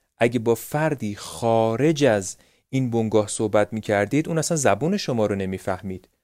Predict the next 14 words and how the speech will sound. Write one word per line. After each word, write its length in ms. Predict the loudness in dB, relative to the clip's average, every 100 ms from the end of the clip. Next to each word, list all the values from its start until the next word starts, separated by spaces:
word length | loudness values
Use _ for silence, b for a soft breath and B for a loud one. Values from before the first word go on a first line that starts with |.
| _ -4
اصلاً 220 | 0 0
نمی‌فهمید 480 | 0 -2 -4 -6 -6
شما 240 | -4 -2
داری 180 | 0 0
راجع 200 | 0 0
به 80 | -2
چی 120 | -2
صحبت 480 | -2 0 2 2 0
می‌کنی 400 | -4 -4 -4 -8 _ _ _ -10
و 60 | 0
درک 320 | 2 2 0
مشترکی 580 | -4 -4 -2 0 0 -2
شکل 380 | -2 0 0 0
نمی‌گرفت. 800 | 0 0 -2 -6 -8 -12 -20